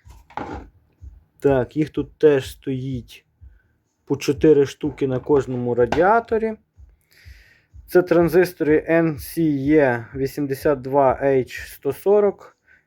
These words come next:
вісімдесят два вольти, сто сорок ампер, двісті двадцять ватт, е, на одному транзисторі максимальне розсіювання.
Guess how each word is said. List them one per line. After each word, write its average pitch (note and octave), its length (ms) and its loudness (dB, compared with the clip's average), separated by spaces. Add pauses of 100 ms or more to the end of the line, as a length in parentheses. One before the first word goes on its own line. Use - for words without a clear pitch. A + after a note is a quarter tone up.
(120)
вісімдесят C#3 640 -2
два C3+ 220 2
вольти, B2+ 760 -2 (1080)
сто - 260 -4
сорок C3 400 2
ампер, F#3 500 0 (1160)
двісті C3+ 420 -2
двадцять B2+ 440 0
ватт, C3+ 540 -2
е, - 140 -14 (360)
на A#2+ 280 -6
одному A#2 400 -6
транзисторі A2+ 600 -6
максимальне A2+ 640 -4
розсіювання. G2 760 -8